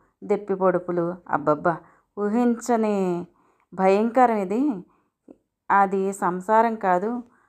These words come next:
ఘోర నరకం. నరకమైనా కొంత నయమేమో. ఇవి పైకి కనిపించని కష్టాలు,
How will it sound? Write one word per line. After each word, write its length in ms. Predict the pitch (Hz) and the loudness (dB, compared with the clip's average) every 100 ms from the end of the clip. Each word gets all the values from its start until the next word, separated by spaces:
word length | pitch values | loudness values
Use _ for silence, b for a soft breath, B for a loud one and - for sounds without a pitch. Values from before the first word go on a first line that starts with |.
| b b | b b
ఘోర 380 | 185 180 185 214 | 4 6 8 6
నరకం. 500 | 214 185 180 233 247 | 4 2 0 -2 0
నరకమైనా 840 | 190 170 185 214 220 240 285 339 302 b b b b | 0 0 -2 -2 0 0 0 0 -6 b b b b
కొంత 320 | 254 262 247 233 214 214 | 4 4 6 6 6 2
నయమేమో. 720 | 214 180 190 220 214 196 - _ _ _ _ - | 2 2 2 0 0 -2 -4 _ _ _ _ -8
ఇవి 500 | 240 233 240 240 240 | -4 0 2 2 2
పైకి 340 | 202 185 202 247 | 4 4 0 -2
కనిపించని 640 | 226 190 185 214 208 190 | -2 -4 -4 -8 -8 -10
కష్టాలు, 720 | - 170 - 190 185 226 269 | -10 -14 -8 -4 -2 -2 -4